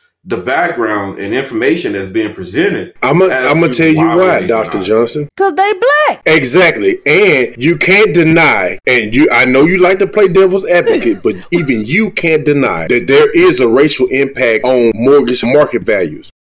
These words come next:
Speaker 2: on home market values. The percentage of black residents in a neighborhood has an impact on that neighborhood's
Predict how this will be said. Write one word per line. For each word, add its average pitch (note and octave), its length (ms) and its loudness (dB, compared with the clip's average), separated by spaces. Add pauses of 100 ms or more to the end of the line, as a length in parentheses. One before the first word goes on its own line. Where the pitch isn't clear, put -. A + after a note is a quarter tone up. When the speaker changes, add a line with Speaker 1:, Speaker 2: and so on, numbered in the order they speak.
Speaker 2:
on A2 200 0
home F3 400 2
market F3 340 2
values. G#2 400 0 (300)
The C3 180 0
percentage F#3 760 0
of B2+ 240 0
black C#3 560 0
residents A2 800 0 (100)
in C3 140 0
a C3 80 2
neighborhood A#2 800 2
has E3+ 480 0
an C3 180 -2
impact C3 640 -2
on C3 220 2
that C#3 180 4
neighborhood's A#2 760 2